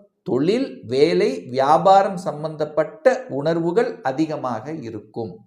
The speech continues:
அப்படின்னு நம்ம எடுத்துக்கலாம். அந்த மூன்றாம் இடம் என்பது முயற்சி ஸ்தானம், தைரிய வீரியத்தை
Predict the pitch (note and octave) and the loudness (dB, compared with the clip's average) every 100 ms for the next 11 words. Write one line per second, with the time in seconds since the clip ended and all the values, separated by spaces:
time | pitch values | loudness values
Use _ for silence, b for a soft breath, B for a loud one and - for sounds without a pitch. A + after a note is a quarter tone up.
0 | - A2 - D3 E3 G2 E2 - - - | -10 -10 -10 -12 -10 -10 -12 -16 -14 -14
1 | - _ _ _ _ _ _ _ _ _ | -16 _ _ _ _ _ _ _ _ _
2 | _ _ _ _ _ _ _ _ _ _ | _ _ _ _ _ _ _ _ _ _
3 | _ _ _ _ _ _ _ _ _ _ | _ _ _ _ _ _ _ _ _ _
4 | _ _ _ _ _ _ - D3+ D3+ D#3 | _ _ _ _ _ _ -8 2 2 4
5 | C#4+ D#4 D4 A#3+ G3+ F#3+ F3+ E3+ F3 G3 | 2 4 4 6 4 4 4 0 2 4
6 | E3+ C#3+ C#3 E3 B3+ D#4 - A3+ - E3+ | 4 0 -4 -4 -2 -4 -6 -8 -4 -2
7 | D3 A2+ - - - D#3+ B3+ D4 D4 C4+ | -2 -2 -10 -4 4 6 6 4 4 2
8 | C#4+ G#3 D#3 A3 A#3+ A#3 A3+ A3 | 0 0 0 0 0 -2 -2 -4